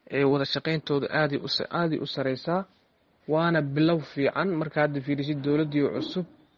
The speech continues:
iyo sidii hadda layskula jaan qaaday. Waxaan is leeyahay waa bilow fiican. Hawshan meesheeda ha laga sii wado. Talada iyo tusaaleynta iyo dowladdu wax walba ay u baahan tahay. Marka waxaan rajeynayaa inta harsan,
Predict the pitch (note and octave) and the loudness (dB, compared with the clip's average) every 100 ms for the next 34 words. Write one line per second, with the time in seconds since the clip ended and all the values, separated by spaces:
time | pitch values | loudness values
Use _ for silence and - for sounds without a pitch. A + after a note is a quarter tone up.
0 | - F3 F#3+ G#3+ - G3 F#3 E3+ D#3 D3+ | -4 0 2 2 0 0 0 0 2 2
1 | C#3 - D#3 C#3+ D3 C3 C3 C3 F3 F3+ | 2 0 0 0 0 0 2 4 4 0
2 | C#3 C#3 B2+ D3+ D3 C#3 C3 C3 B2+ C#3 | 0 0 0 0 2 4 4 2 2 2
3 | F3+ F3 D#3+ D3 G3 G#3+ _ _ _ _ | 2 0 -2 0 -2 -4 _ _ _ _
4 | - E3+ E3 D#3 D3+ D#3+ D#3 D3 C#3 C#3+ | -2 0 0 -2 0 2 4 2 2 0
5 | F3+ - F#3 F#3 F3+ - _ _ _ _ | 0 4 6 6 4 0 _ _ _ _
6 | - D#3 F3+ F3 D3+ D3 C#3 D#3 D3+ E3+ | 2 4 4 4 0 -2 -2 0 0 0
7 | E3+ - C#3 C3+ C#3 D#3 C#3 C#3+ C#3+ C3+ | -2 -4 -4 -2 0 0 -2 0 0 0
8 | - C3+ C3+ C#3+ D3+ C3+ C3+ - C3+ C3+ | -2 0 0 0 -4 -4 -6 -6 -4 -2
9 | C3+ C3 D3+ D3 C3+ C3 D#3 C#3+ C3+ C#3 | 0 0 0 2 2 0 0 0 0 0
10 | - - G3 | -2 -2 0